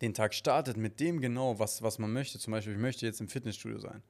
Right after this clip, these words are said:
dann starte ich den Tag damit. Ich fahr dahin. Ich bin schon auf dem Weg dahin. Es gibt kein Zurück mehr. Ich kann jetzt nicht sagen, okay, äh, läuft heute nicht im Gym, ich leg mich wieder ins Bett. Es geht nicht.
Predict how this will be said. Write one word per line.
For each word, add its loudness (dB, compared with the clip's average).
dann -2
starte 0
ich -8
den -4
Tag -4
damit. -8
Ich -10
fahr 0
dahin. -2
Ich 0
bin 2
schon -4
auf 0
dem -2
Weg 0
dahin. -8
Es -4
gibt -4
kein -2
Zurück -2
mehr. -6
Ich 0
kann 4
jetzt 2
nicht 0
sagen, 2
okay, 2
äh, 4
läuft 8
heute 4
nicht 2
im 2
Gym, 4
ich 2
leg 4
mich 4
wieder 4
ins 0
Bett. -2
Es -2
geht 2
nicht. -12